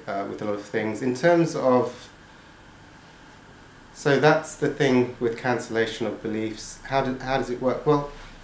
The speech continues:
when I had, um, when I had my white light spiritual experience,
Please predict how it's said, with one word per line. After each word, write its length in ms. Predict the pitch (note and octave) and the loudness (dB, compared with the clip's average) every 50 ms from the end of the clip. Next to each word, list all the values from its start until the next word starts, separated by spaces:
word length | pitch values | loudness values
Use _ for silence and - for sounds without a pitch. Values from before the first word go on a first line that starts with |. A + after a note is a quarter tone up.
| - - - - - - - - - - - - - - - | -20 -20 -20 -20 -20 -20 -20 -20 -20 -20 -20 -20 -20 -14 -2
when 180 | D3 D3 D#3+ F3+ | 2 4 4 6
I 120 | G3+ G3+ | 4 4
had, 420 | F#3+ D#3 E3 D#3+ D3 - - - - - - - - | 2 2 2 2 2 2 0 -4 -10 -12 -14 -14 -6
um, 500 | - A#2+ A#2 A2+ A2+ A2 G#2+ A2 A2 G#2+ - - - - - - - - - - - - - - - | 0 2 4 6 6 4 2 0 -2 -6 -10 -16 -20 -20 -20 -20 -20 -20 -20 -20 -20 -20 -20 -20 -10
when 160 | - C#3 C#3 D3 | -2 2 4 4
I 80 | D3+ | 4
had 220 | D3+ D3 C#3 A#2+ B2 | 4 2 0 -2 0
my 300 | A#2 A#2+ A#2 A2+ A2 A2 | 0 2 2 2 2 0
white 320 | A2 A#2 A#2 A#2 A2+ A2+ A2 | 0 0 0 0 0 0 -2
light 220 | A2 A2 G#2+ - | -2 -2 -2 -4
spiritual 500 | - - - A2+ G#2 G#2 G#2 - - - | -10 -8 -4 -4 -4 -4 -6 -8 -12 -14
experience, 1160 | - - - - - C3+ C3 C3+ B2+ A#2 G2+ F2+ E2 E2 - - - - - - - - - | -14 -14 -16 -8 -6 -2 -2 0 0 0 -2 -4 -6 -8 -12 -14 -14 -14 -12 -12 -12 -14 -16